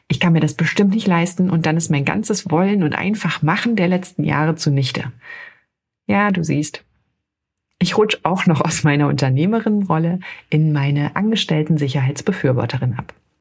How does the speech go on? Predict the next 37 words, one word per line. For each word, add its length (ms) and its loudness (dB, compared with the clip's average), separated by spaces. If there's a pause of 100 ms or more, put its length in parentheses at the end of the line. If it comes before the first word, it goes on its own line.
(800)
Und 140 4
das 100 4
ist 120 0
für 100 0
mich 140 2
total 380 -2
okay. 360 -4 (640)
Ich 160 -2
kann 220 4
den 140 4
Stress 360 -2
dahinter 380 0
wahrnehmen. 640 0 (680)
Ich 120 -16
kann 180 0
durchatmen, 840 0 (400)
für 200 -4
die 100 0
nötigen 420 0
Antworten 640 0
und 120 -2
die 80 -2
nächsten 340 -2
Schritte 320 -2
sorgen. 420 -2 (1000)
Und 540 0 (100)
das 220 0
ist 140 -2
das 180 0
Wesentliche, 800 0
um 200 2
dann 320 2
weiter 600 0
auf 180 -4
meine 300 0
Ziele 300 -4
zuzugehen. 640 -6